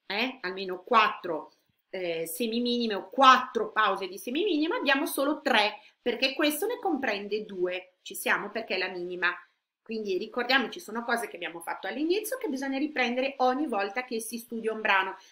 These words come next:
perché in questo modo si, si fa il ripasso sempre, perché poi la musica è una cosa sempre legata una all'altra.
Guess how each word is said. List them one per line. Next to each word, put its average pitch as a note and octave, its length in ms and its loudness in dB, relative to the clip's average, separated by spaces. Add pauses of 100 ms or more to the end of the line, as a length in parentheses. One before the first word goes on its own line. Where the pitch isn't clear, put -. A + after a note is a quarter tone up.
perché A3 220 -8
in G3+ 120 -6
questo D#4+ 340 -4
modo G3+ 480 -2 (140)
si, C4 440 -4
si C#4+ 160 -4
fa F3+ 120 -4
il E3+ 100 -2
ripasso - 580 -4
sempre, E3+ 840 -4
perché A#3+ 220 -8
poi G#3 140 -2
la B3 80 2
musica G#3+ 320 -6
è G#3+ 40 -4
una F#3 160 -8
cosa G3+ 300 -2 (220)
sempre A3 420 -6
legata G3 600 -2
una F3+ 180 -4
all'altra. D3+ 640 -6